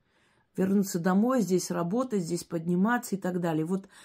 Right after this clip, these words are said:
такая программа начнется для привлечения знатоков, для привлечения знающих людей, там, про-, профессиональных людей именно в российскую науку, культуру и так далее.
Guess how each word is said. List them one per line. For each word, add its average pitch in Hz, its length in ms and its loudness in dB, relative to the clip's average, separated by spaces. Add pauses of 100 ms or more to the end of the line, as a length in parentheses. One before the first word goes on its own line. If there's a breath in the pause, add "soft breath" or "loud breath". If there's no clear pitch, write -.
(220 loud breath)
такая 202 280 2
программа 196 540 2
начнется 170 720 -2
для 190 640 0 (340 loud breath)
привлечения 196 1080 0 (2000 loud breath)
знатоков, 185 840 -4
для 185 200 -4
привлечения 196 720 -2
знающих 185 580 -4
людей, 170 500 2
там, 156 340 -8
про-, 165 480 -8
профессиональных 170 800 -6
людей 208 380 -4 (400 loud breath)
именно 202 460 2
в 165 280 -8
российскую 190 600 -2
науку, 185 560 -2
культуру 185 560 -4
и 180 60 -2
так 165 240 -8
далее. 151 360 -8